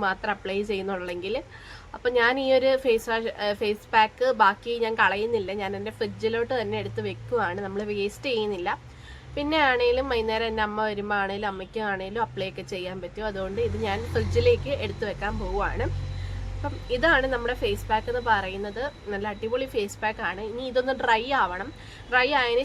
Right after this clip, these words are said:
ശേഷം, ഏ, നമുക്കിത് വാഷ് ചെയ്യാവുന്നതാണേ. ഞാൻ എൻ്റെ കണ്ണിൻ്റെ ഈ ഒരു മുകൾ ഭാഗത്ത് തേക്കാൻ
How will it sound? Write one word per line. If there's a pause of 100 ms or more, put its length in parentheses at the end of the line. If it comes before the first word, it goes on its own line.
ശേഷം, (200)
ഏ, (140)
നമുക്കിത് (100)
വാഷ്
ചെയ്യാവുന്നതാണേ. (640)
ഞാൻ (100)
എൻ്റെ (100)
കണ്ണിൻ്റെ
ഈ (120)
ഒരു
മുകൾ (120)
ഭാഗത്ത്
തേക്കാൻ